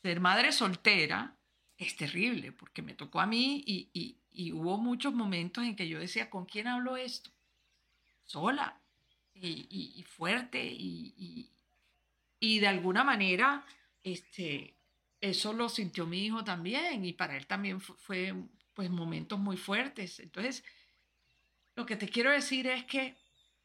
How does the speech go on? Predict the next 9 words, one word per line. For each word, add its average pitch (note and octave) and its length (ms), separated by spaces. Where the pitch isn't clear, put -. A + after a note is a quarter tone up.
es G#3 120
que A#3+ 140
hasta A#3+ 200
ahora A3 440
estamos F#3 400
dándonos F#3 420
cuenta F#3+ 480
como F3 220
sociedad E3 640